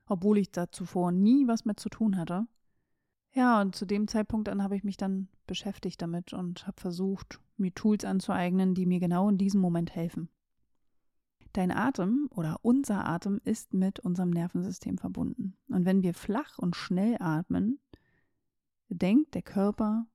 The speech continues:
„Hier ist Gefahr.“ Und das verstärkt die Panik. Wenn wir hingegen bewusst atmen,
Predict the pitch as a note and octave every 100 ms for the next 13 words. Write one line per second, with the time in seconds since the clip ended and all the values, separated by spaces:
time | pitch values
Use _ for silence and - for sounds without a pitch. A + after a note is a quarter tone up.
0 | _ - - F3 F3 - - - F3+ -
1 | E3 - - _ _ _ _ _ - E3+
2 | - G3+ C#4 - - F#3 - F3 F3+ -
3 | - F#3 - E3 D3+ - - _ _ _
4 | _ _ _ _ _ _ _ _ _ -
5 | G3 F#3+ F#3+ F#3+ F3+ F3+ F3+ E3+ E3+ A3
6 | C#4+ - - E3 D#3 - D#3 D3+ F#3